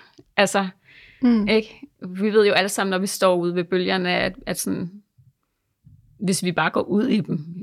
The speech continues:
Speaker 1: i et eller andet vildt uvejr, jamen, så, så er vi her ikke mere. Så hvad er det i virkeligheden, jeg prøver på at kontrollere? Vi kan ikke kontrollere en skid alligevel. Og det minder havet mig om, at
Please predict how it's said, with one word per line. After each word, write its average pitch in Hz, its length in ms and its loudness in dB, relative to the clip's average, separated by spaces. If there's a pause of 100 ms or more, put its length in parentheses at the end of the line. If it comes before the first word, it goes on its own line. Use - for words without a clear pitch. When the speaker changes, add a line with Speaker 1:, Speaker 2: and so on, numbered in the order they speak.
(120)
Speaker 1:
i 170 100 -2
et 202 60 4
eller 180 140 0
andet 175 240 0 (120)
vildt 190 160 0
uvejr, 190 400 2
jamen, - 160 -4
så, - 180 -6
så 175 160 -2
er 165 120 2
vi 170 80 0
her 180 120 -2
ikke 165 200 -4
mere. 165 220 0 (1200)
Så 170 500 2 (600)
hvad 180 200 6
er 180 40 6
det 190 80 4
i 190 40 4
virkeligheden, 175 320 2
jeg 147 80 -2
prøver 151 160 -6
på 165 60 -6
at 143 60 -4
kontrollere? 151 440 -6 (220)
Vi 196 60 -4
kan 190 120 -6
ikke - 100 -8
kontrollere - 340 -8
en 160 60 -8
skid - 260 -12
alligevel. 160 420 -16 (840)
Og 165 160 -2
det 214 80 2
minder 180 280 4
havet 180 340 -4
mig - 100 -8
om, - 220 -10 (380)
at 160 420 -4